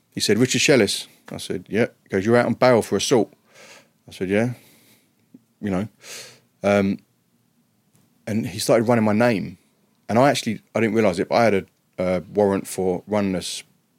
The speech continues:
red light, which I hadn't paid. Um, and the other one, the, the nicer cop, he went in the back and he was talking to her, and he searched her and sh-, found whatever he found. Um, well, he said, "Right,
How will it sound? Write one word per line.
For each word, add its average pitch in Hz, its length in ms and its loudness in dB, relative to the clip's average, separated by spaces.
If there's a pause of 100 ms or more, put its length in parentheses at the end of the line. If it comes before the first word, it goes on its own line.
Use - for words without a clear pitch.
red 101 160 0
light, 120 320 2
which 92 140 -8
I - 20 0
hadn't 98 180 0
paid. 117 340 0 (800)
Um, 95 380 0 (960)
and 113 100 2
the 113 60 6
other 135 160 4
one, 107 380 0 (460)
the, 98 140 -2 (100)
the 107 100 0
nicer 104 640 2
cop, - 340 0
he 113 120 -4
went 107 180 0
in 98 60 -2
the 92 80 -4
back 101 180 -4
and - 40 -14
he 92 60 -4
was 87 80 -6
talking 98 200 -4
to 95 100 0
her, 92 260 0 (600)
and 92 100 -6
he 95 80 -4
searched - 400 -2
her 90 120 -2
and 90 260 -4
sh-, - 320 -12
found 95 260 -2
whatever 82 200 -2
he 82 40 -6
found. 90 420 -2 (680)
Um, 92 400 2 (840)
well, 101 120 -2
he 135 100 4
said, 113 240 2
"Right, 110 200 2